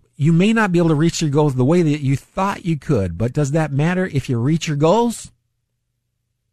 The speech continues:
Yeah, that's my point. Reaching your goals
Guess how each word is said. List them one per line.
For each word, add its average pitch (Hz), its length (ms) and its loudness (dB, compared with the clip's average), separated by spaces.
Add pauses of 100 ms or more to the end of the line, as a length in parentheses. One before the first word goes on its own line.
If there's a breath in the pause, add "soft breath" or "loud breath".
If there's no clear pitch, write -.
(840)
Yeah, - 80 -16
that's - 180 -14
my 110 140 -4
point. 175 380 -4 (920)
Reaching 104 320 -4
your 135 120 0
goals 156 460 -2